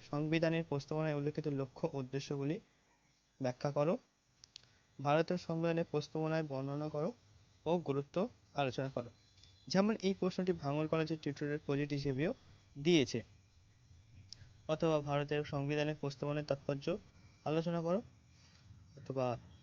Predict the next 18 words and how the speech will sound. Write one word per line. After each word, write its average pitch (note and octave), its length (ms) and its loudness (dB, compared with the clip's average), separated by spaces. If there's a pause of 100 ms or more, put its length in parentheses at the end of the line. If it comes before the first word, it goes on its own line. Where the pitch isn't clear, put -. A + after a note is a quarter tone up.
(320)
ভারতের F3 360 4
সংবিধানের F3 540 0
প্রস্তাবনায় D#3 540 0
উল্লেখিত C#3+ 320 -4
আদর্শ C3+ 360 -2 (560)
ও - 60 -2
লক্ষ্যগুলি D3+ 560 0
ব্যাখ্যা E3 320 0
করো। B2+ 180 -4
প্রস্তাবনাকে F#3+ 580 -2
তুমি D#3 260 0 (640)
কি D3 180 -4
সংবিধানের C#3 600 0 (180)
অবিচ্ছেদ C#3+ 520 -2 (360)
অংশ C#3 220 -6
বলে F3+ 220 2
মনে F#3 200 0
করো? F#3+ 220 6